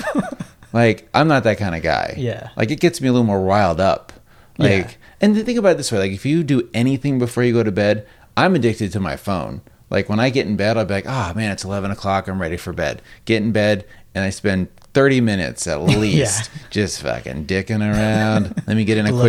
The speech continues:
Speaker 1: Looking at porn.
Speaker 2: <laughs> looking at porn. Um, and I, no, I'm not that kind of guy. Like, I don't jerk off in bed next to my wife.
Speaker 1: <laughs>
Speaker 2: Like, I would have to get out of bed,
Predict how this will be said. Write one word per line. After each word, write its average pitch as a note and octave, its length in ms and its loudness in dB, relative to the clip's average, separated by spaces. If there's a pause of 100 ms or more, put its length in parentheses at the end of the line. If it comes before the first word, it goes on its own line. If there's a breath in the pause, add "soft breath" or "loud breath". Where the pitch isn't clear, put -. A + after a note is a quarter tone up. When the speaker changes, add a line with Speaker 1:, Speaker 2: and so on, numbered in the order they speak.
Speaker 1:
Looking C3+ 100 0
at B2 160 -2
porn. B2+ 460 -2
Speaker 2:
<laughs> - 20 -4
looking F3 380 2
at B2 180 2
porn. B2+ 560 4 (340 loud breath)
Um, G#2 520 2
and C3 120 0
I, B2 120 0
no, C3+ 140 4
I'm A2 180 4
not A#2 180 4
that G2+ 140 2
kind F#2+ 160 -2
of F2+ 80 0
guy. F2 120 2
Like, D#2 360 -2 (320 soft breath)
I G#2+ 80 4
don't A2+ 140 2
jerk G2 200 0
off F2 220 0
in E2+ 120 -4
bed D#2 380 -2
next E2 280 -8
to F2 60 -8
my D2 140 -6
wife. D2+ 500 2
Speaker 1:
<laughs> - 80 -6 (100)
Speaker 2:
Like, G#2+ 120 0
I A#2 60 6
would A2+ 80 4
have G#2+ 120 0
to F#2 80 -4
get F2+ 220 -4
out A#2+ 200 0
of A#2+ 100 -2
bed, F#2+ 500 -2